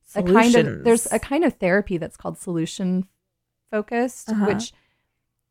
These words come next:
Speaker 1: the people I know who do it or the way I hear it talked about is, is actually, it's,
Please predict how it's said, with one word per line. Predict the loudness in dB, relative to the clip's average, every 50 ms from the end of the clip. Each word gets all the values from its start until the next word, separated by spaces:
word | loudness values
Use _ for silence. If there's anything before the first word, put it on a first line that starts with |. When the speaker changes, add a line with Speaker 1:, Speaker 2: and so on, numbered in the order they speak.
| _ _ _ -8
Speaker 1:
the | -6 -2
people | 0 0 0 2 4 4
I | 6 8 8 6 6 4
know | 4 4 4 4 4 4 4 4
who | 2 0
do | -2 -4 -4 -2 0
it | 2 2 2 2 2
or | 2 0 0
the | -2 -4 -6
way | -4 0 2 2
I | 2 2
hear | 2 0 -2
it | -4 -4
talked | -6 -12 -8 -6
about | -4 -4 -2
is, | -2 -4 -4 -4 -6
is | -6 -4 -4
actually, | -4 -6 -6 -6 -4 -2 0 2 0 0 -2 _ _
it's, | -6 -6 -6 -8 -12